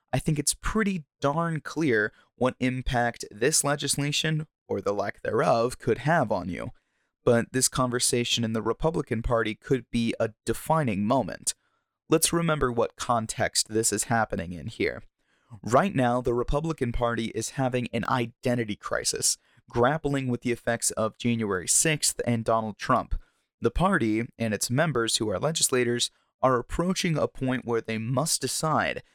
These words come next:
if it will embrace Trumpism or a more moderate tone. That is a decision that could tear the party apart, and right now, same-sex marriage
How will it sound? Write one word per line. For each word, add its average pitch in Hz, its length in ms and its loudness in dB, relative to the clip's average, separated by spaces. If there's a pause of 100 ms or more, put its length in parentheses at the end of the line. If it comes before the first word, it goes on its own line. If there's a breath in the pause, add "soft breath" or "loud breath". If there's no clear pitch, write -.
(120)
if - 180 -2
it 131 140 0
will 120 140 0
embrace 110 440 -4
Trumpism 139 680 0 (300 soft breath)
or 113 400 4
a 117 40 0
more 113 240 0
moderate 127 460 0
tone. 104 480 -2 (400)
That 131 260 2
is 127 160 0
a 123 60 -2
decision 117 480 0
that 117 220 -4
could 120 180 -2
tear 143 260 0
the 147 120 -4
party 123 480 -2
apart, - 580 -2 (320 soft breath)
and 117 240 0
right 127 240 2
now, 117 380 0
same-sex - 760 2
marriage 117 500 0